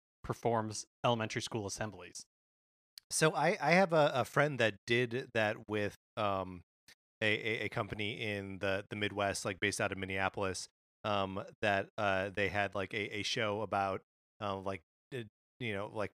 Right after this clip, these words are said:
Speaker 2: power line safety, uh, you know, it was, like, el-,
Speaker 1: Yeah.
Speaker 2: electrical safety. Um, and so she and the, uh, like, other person who was in the show, is just, like, the two of them would, like, tour around in a van sent to different,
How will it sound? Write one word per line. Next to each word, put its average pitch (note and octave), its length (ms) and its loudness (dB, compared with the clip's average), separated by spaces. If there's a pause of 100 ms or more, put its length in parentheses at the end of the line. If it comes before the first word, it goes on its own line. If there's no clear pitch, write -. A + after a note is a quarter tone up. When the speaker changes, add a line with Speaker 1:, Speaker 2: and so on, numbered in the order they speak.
Speaker 2:
power A#2 500 2
line A2+ 380 2
safety, C3 680 0
uh, B2+ 40 -2
you B2+ 180 0
know, A#2 80 4
it A#2 40 4
was, A#2+ 120 -2
like, B2+ 120 2
el-, C3+ 200 0
Speaker 1:
Yeah. A2+ 220 2
Speaker 2:
electrical B2 360 2
safety. C#3+ 520 2 (340)
Um, A2 360 0 (360)
and A2+ 260 2
so B2 300 4
she D#3 600 2
and A2+ 600 2
the, G#2+ 480 -2
uh, A2+ 140 0
like, G#2+ 180 0
other A#2 180 0
person B2 300 -2
who A#2 60 -4
was G#2+ 140 -4
in A2+ 120 -4
the G#2 80 -2
show, G#2 220 2
is G2+ 100 0
just, G#2 140 -4
like, G#2 160 0
the G#2 80 -2
two A#2+ 240 0
of F#2+ 100 -2
them G2 240 -6 (340)
would, A2+ 220 -4
like, G#2+ 240 0 (360)
tour C#3 500 4
around A2+ 340 4
in B2 200 -2
a A#2 100 2
van G2 680 2
sent C3 360 -4
to B2 160 -2
different, A#2+ 340 -2